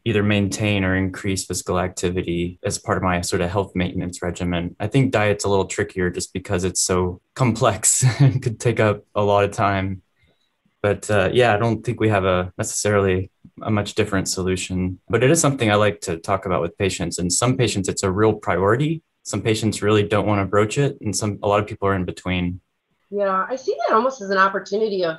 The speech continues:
Speaker 2: of organizations like ours that are led by people living with diseases, possibly being able to be that middle <laughs> person or, or that, that stepping stone be-, to, to help our rheumatologists or our rheumies, as we call them, and, and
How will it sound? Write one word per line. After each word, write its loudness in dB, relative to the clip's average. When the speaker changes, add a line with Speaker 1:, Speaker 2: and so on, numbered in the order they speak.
Speaker 2:
of -4
organizations -2
like -6
ours 2
that -6
are 0
led -4
by -6
people -10
living -6
with -12
diseases, -14
possibly -6
being -6
able -8
to -16
be -10
that -6
middle -8
<laughs> -12
person -6
or, -4
or 10
that, 6
that -2
stepping 0
stone -2
be-, -8
to, -8
to -14
help 0
our 0
rheumatologists -8
or -6
our -4
rheumies, -14
as -20
we -10
call -20
them, -10
and, 0
and -4